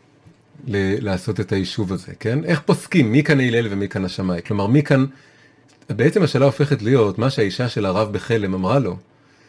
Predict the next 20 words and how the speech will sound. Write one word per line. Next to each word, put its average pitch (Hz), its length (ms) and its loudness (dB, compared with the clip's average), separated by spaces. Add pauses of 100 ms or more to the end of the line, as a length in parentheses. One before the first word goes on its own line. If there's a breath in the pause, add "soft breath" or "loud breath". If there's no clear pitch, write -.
(200 soft breath)
"אתה 101 140 -8
חייב 135 180 4
כרגע 113 500 2 (120)
להכריע 123 440 0
לטובת 110 360 -2
אחד 147 260 -2
מהם", 104 160 -2
זה 98 100 -2
אומר 110 220 0
שצריך 135 360 -4
להחליט 139 360 -2
שמישהו 143 500 2
מהם 143 200 6
צודק 123 600 -2 (800 soft breath)
קודם 131 400 2
לכן, 92 320 -8 (1000)
והשני 110 420 0
צודק 104 460 -2
אחר 98 400 -6
כך. - 380 -18